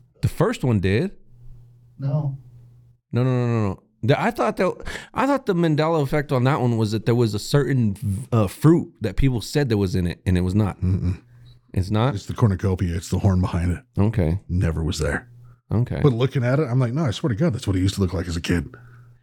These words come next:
Speaker 1: I just remember the guys that were dressed up as the fucking
Speaker 3: <laughs>
Speaker 1: in the commercials. Yeah.
Speaker 3: See, now that one I know. Did you ever think there was a, a hyphen in Kit Kat?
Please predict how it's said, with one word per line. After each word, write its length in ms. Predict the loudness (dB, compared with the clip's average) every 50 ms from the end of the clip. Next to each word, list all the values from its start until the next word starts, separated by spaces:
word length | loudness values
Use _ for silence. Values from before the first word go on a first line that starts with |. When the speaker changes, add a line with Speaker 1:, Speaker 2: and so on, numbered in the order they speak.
| _ 0
Speaker 1:
I 120 | 0 0
just 140 | 0 0 -2
remember 320 | 0 2 2 2 2 2 0
the 100 | -2 -2
guys 240 | 0 0 2 2
that 80 | 2 0
were 100 | 0 -4
dressed 460 | -6 0 0 2 2 2 -2 0 2
up 180 | 2 2 4 2
as 160 | 0 0 0
the 60 | -4
fucking 400 | -8 -2 0 0 0 2 0 -2 -2 0 -2 -4 -4 0 -2 -2 -2 2 0 0 0
Speaker 3:
<laughs> 600 | -2 2 0 0 0 0 -12 -16 -18 _ _ _ 0
Speaker 1:
in 100 | 0 0
the 60 | 2
commercials. 640 | 0 -2 0 0 0 0 0 0 0 0 -2 -4 -10 _ _ -20 -20 -20 -20 -20 -20 -20 _ _ _
Yeah. 240 | 0 2 2 2 0 -4 _ -20 -20 -20 -20 -20 -20 -20 _ -20 -20 -20 -20 _ _ -20 _ -20 -20 _ -20 _ -20 -20 -20 _ _ -20 -20 _ _ -20 _ -20 _ _ -20 -20 -20 -20 -20 -20 -20 -20 -20 -20 -20 -20 -20 -20 -18 -16 -16 -16 -16 -16 -18 -14
Speaker 3:
See, 140 | -4 -2 0
now 120 | 0 2 0
that 140 | 0 0 0
one 100 | 0 2
I 60 | 2
know. 240 | 2 2 0 -2 -4
Did 160 | -2 2 2
you 60 | 2
ever 100 | 2 2
think 180 | 2 0 0 -2
there 100 | 0 -2
was 100 | 2 2
a, 120 | 2 0 0
a 200 | -2 -2 0 0
hyphen 360 | 0 2 0 0 2 2 0
in 140 | 2 2 0
Kit 180 | 0 -2 -6 -2
Kat? 260 | -2 0 0 0 -2